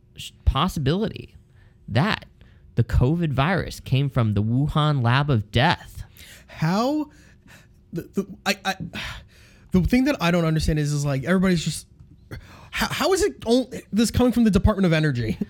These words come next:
Speaker 2: <laughs>
Speaker 1: Right, the
Speaker 2: Yeah,
Speaker 1: Department,
Speaker 2: right?
Speaker 1: right, the Department of Energy. Yes, quote, "The U S Energy Department has concluded that the covid pandemic most likely arose from a laboratory leak,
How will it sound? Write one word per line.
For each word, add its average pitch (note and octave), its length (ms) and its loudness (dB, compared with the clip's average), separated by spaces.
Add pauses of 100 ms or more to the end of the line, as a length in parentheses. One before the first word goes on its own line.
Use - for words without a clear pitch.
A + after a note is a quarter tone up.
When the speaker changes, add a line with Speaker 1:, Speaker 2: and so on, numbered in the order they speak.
Speaker 2:
<laughs> A3+ 80 2 (320)
Speaker 1:
Right, D#3+ 160 6
the B3+ 60 4
Speaker 2:
Yeah, B3+ 60 4
Speaker 1:
Department, A3+ 360 4
Speaker 2:
right? - 100 -4 (140)
Speaker 1:
right, E3 260 4
the D#3+ 80 4
Department E3+ 360 4
of D3+ 60 2
Energy. C#3 540 4 (240)
Yes, F#3 260 2 (200)
quote, D3 420 2 (300)
"The B3 80 2
U D4+ 160 2
S D#4 280 0
Energy G3 300 2
Department D#3+ 340 2
has C#3+ 140 2
concluded D3 640 2
that A#2+ 160 2
the G#2 80 0
covid D#3+ 460 2
pandemic A#2+ 580 4
most C3+ 240 2
likely D#3 360 2
arose A2+ 440 2
from A#2+ 180 0
a G2+ 80 2
laboratory D3 640 0
leak, D#3 320 -4